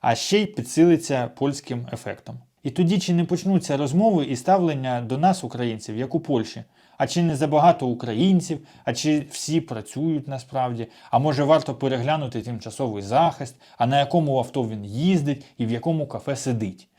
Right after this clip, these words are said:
І як зараз стає нам зрозуміло, це не тільки про Польщу, це взагалі про всю Європу. І про те, чи буде вона нашою, проукраїнською. Тож вибори у Польщі — це не просто регіональна драма, це вибір між двома Європою.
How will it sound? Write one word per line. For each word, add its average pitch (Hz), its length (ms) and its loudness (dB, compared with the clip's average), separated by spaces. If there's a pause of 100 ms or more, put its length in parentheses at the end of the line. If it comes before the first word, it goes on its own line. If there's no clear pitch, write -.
(140)
І 156 120 4
як 160 160 8
зараз 127 340 4
стає 123 300 -2
нам 107 180 -4
зрозуміло, 113 640 -2 (100)
це - 160 -10
не 107 120 -6
тільки 160 320 -2
про 123 180 -10
Польщу, - 380 -4 (200)
це - 300 -4
взагалі 113 560 -2
про 127 200 -12
всю 117 260 -6
Європу. 123 480 -4 (220)
І 127 60 -2
про 120 200 -6
те, 190 280 0 (200)
чи - 160 -4
буде 156 280 4
вона 117 280 -2
нашою, 131 440 0
проукраїнською. 117 960 -4 (260)
Тож 165 160 6
вибори 170 320 10
у 165 100 10
Польщі — 196 360 2
це 165 160 0
не 170 100 4
просто 160 380 2
регіональна 127 580 2
драма, 110 420 2
це - 160 0
вибір 175 420 6
між 123 240 -2
двома 120 520 2
Європою. 117 640 0